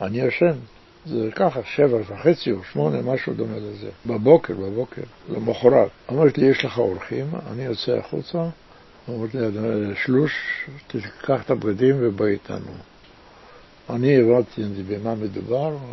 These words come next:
אמא שלי מתחילה לבכות. אמרתי לה, "אמא, לא קרה שום דבר,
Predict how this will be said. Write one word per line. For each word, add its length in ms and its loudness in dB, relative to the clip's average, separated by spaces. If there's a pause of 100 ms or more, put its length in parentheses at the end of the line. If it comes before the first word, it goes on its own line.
(180)
אמא 160 -4
שלי 360 -2 (120)
מתחילה 400 -8
לבכות. 500 -2 (460)
אמרתי 320 -8
לה, 120 -2
"אמא, 140 -2 (100)
לא 160 -6
קרה 180 -2
שום 220 -4
דבר, 320 0